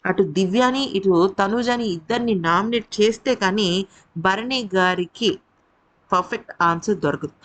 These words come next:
నన్ను అడిగితే తనుజని చేసినా చేయకపోయినా దివ్యాని అయితే చేయాలి ఫ్రెండ్స్. ఎందుకనంటే దివ్య కనుక చేయకపోతే మాత్రం పరిస్థితి వేరేలా ఉంటుంది.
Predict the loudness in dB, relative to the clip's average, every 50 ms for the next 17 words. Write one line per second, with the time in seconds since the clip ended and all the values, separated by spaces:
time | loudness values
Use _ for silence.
0 | -20 -20 -16 _ -4 -2 -2 -2 -2 0 0 0 -2 -2 -4 -4 -2 -2 0 0
1 | 0 0 0 0 2 2 2 0 2 0 0 -2 0 2 0 0 0 -2 -2 -2
2 | 0 0 -2 -2 -2 0 0 0 0 -2 -4 -4 -4 0 2 2 2 2 0 0
3 | -2 -2 -2 -2 -2 -2 -2 -2 -2 -4 -2 -2 -2 -2 -2 0 0 0 2 2
4 | 0 -2 -4 _ _ _ _ _ _ _ _ _ -6 -2 -2 -2 0 2 2 2
5 | 2 2 0 -2 -2 -2 -2 -4 -2 0 2 2 2 0 -2 -4 -2 -2 -2 0
6 | 0 0 2 2 0 0 0 -2 -2 -2 -2 -2 -4 -6 -8 _ _ -6 -4 -4
7 | -4 -6 -8 -10 -6 -2 2 2 2 4 4 2 2 0 0 -4 -8 -14 -18 _